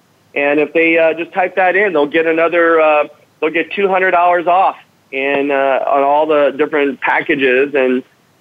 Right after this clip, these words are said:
and, uh, we're excited to see everybody there.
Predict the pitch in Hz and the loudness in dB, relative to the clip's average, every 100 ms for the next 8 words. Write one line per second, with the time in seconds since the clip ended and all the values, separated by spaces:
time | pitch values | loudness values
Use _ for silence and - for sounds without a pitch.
0 | _ - 127 127 131 131 127 127 123 131 | _ -6 -2 -2 0 2 2 2 -2 -2
1 | 139 131 - 147 147 143 139 147 139 131 | -2 -2 -2 0 0 -2 -2 -2 0 0
2 | 123 120 113 107 104 | 0 -2 0 -2 -4